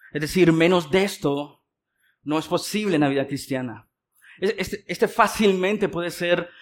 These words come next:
la forma en cómo examinamos nuestros corazones a la luz de la palabra de Dios y podemos examinarnos con estas, con estas, eh, declaraciones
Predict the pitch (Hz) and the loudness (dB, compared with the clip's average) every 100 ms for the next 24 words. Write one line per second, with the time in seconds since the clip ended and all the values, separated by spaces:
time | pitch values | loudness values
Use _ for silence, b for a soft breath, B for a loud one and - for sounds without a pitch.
0 | B 160 190 190 190 190 196 165 - 190 | B 0 2 2 2 0 0 -2 0 0
1 | 180 170 196 214 185 180 175 - 165 156 | 2 4 4 4 -2 -4 -6 -4 -2 0
2 | 196 202 190 165 151 180 185 156 156 170 | -2 -2 0 2 2 2 2 2 2 2
3 | 180 160 147 147 185 185 - B B B | 2 0 0 0 0 -2 -10 B B B
4 | 156 165 196 196 196 180 180 170 180 214 | 2 4 4 2 0 2 2 2 0 2
5 | 196 170 - - - - 180 208 190 - | 0 -2 -8 -18 -2 0 2 2 0 -2
6 | - 190 185 208 190 - 170 165 160 165 | -4 -4 0 -2 -2 -8 -8 -4 -4 0
7 | 175 165 - 196 214 190 160 - | 2 0 -2 -4 0 2 0 -2